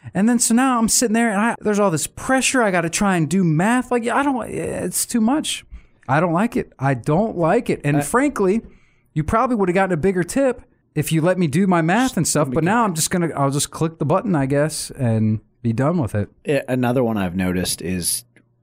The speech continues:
Speaker 2: restaurants locally have started putting percentage, recommended tip, suggested tip,
Speaker 1: Suggested.
Speaker 2: fifteen, twenty,
Speaker 1: That's
Speaker 2: twenty-five.
Speaker 1: fine if you wanna suggest it, whatever.
Speaker 2: They almost always are wrong, though.
Speaker 1: Oh, 'cause they include the tax?
Speaker 2: Mathematically.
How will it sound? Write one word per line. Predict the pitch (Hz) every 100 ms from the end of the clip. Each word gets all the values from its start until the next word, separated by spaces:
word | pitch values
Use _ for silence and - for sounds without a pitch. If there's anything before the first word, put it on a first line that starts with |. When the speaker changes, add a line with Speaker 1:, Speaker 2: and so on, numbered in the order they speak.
| -
Speaker 2:
restaurants | 113 113 - 110 95 92 - - -
locally | 95 90 87 90
have | 78
started | - 101 87 80
putting | 101 95 85 85 82 85 131 - _ _ _ - -
percentage, | 113 - 135 110 87 - - _ _ _ _ 107
recommended | 117 139 180 170 143
tip, | 143 -
suggested | 98 98 104 107 90
tip, | 120 -
Speaker 1:
Suggested. | 180 147 196 160
Speaker 2:
fifteen, | 143 131 127 127 120
twenty, | - 107 110 110
Speaker 1:
That's | 311
Speaker 2:
twenty-five. | 101 156 254 320
Speaker 1:
fine |
if | -
you | 269
wanna | 254 233
suggest | 240 151 151 180 -
it, | 165
whatever. | 190 180 139 160 - _ -
Speaker 2:
They | 107 131
almost | 117 120 143 123 113 - -
always | 120 127 113 92
are |
wrong, | 87 98 127 160 123
though. | - - - _ _ _ _ -
Speaker 1:
Oh, | 127 139
'cause | 123 120
they |
include | 120 - 131
the | 107
tax? | 110 131 139 139
Speaker 2:
Mathematically. | 131 120 127 135 127 101 90 -